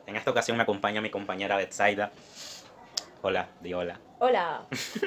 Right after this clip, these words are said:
Speaker 1: <laughs> Vamos a hablar sobre cómo saber qué carrera estudiar, a qué te quieres dedicar, en qué quieres invertir tu vida. Háblanos un poco sobre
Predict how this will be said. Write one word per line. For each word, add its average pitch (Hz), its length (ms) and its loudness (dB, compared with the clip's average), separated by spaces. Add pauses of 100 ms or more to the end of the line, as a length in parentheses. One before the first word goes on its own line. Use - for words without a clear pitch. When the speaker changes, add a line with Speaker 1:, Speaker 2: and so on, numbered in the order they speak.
Speaker 1:
<laughs> - 540 -2
Vamos 110 220 4
a 110 60 4
hablar 110 240 8
sobre 101 320 2
cómo 107 160 -4
saber 104 300 4
qué - 80 -12
carrera 104 220 2
estudiar, 101 320 4
a 95 80 2
qué 104 80 -2
te 107 100 -2
quieres 101 180 4
dedicar, 95 460 0
en 92 140 -12
qué 104 200 0
quieres 107 420 2
invertir 98 460 0
tu 92 140 -4
vida. 95 240 2 (760)
Háblanos 107 380 4
un 101 120 -8
poco 107 240 2
sobre 92 380 -2